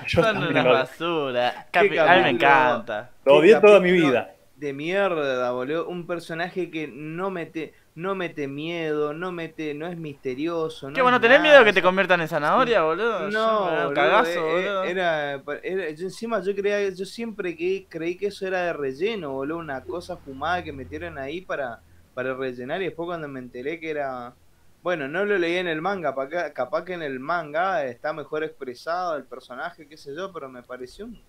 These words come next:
Speaker 3: cagada.
Speaker 1: A mí
Speaker 2: Lo
Speaker 1: me parece muy
Speaker 2: importante,
Speaker 1: divertido.
Speaker 3: No me gustó
Speaker 2: no,
Speaker 3: el personaje.
Speaker 2: lo importante es que fue
Speaker 3: Ninguno.
Speaker 2: asesinado impunemente por Jackie Chun,
Speaker 3: Ah,
Speaker 2: pero
Speaker 1: Sí, también.
Speaker 2: por suerte.
Speaker 1: No, no, pero, eh, eh, lo contamos en el capit-, en el programa número nueve,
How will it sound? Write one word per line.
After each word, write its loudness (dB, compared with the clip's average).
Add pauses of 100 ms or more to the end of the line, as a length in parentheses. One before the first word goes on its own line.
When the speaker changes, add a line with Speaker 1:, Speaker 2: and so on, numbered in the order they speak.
(160)
Speaker 3:
cagada. -20 (340)
Speaker 1:
A -4
mí -4
Speaker 2:
Lo 0
Speaker 1:
me -2
parece 4
muy 4
Speaker 2:
importante, 6
Speaker 1:
divertido. 0
Speaker 3:
No -4
me -6
gustó 0
Speaker 2:
no, 6
Speaker 3:
el 2
personaje. -10 (440)
Speaker 2:
lo -2
importante 6
es 4
que 4
fue 0 (280)
Speaker 3:
Ninguno. -4
Speaker 2:
asesinado 6
impunemente 4
por 2
Jackie 4
Chun, 4 (340)
Speaker 3:
Ah, -10
Speaker 2:
pero 8
Speaker 1:
Sí, 4 (380)
también. -8
Speaker 2:
por 2
suerte. 6 (480)
Speaker 1:
No, 2
no, 4
pero, 4
eh, 0 (120)
eh, -2
lo 0
contamos 4
en -2
el -2
capit-, -2
en -4
el -10
programa 4
número 0
nueve, 0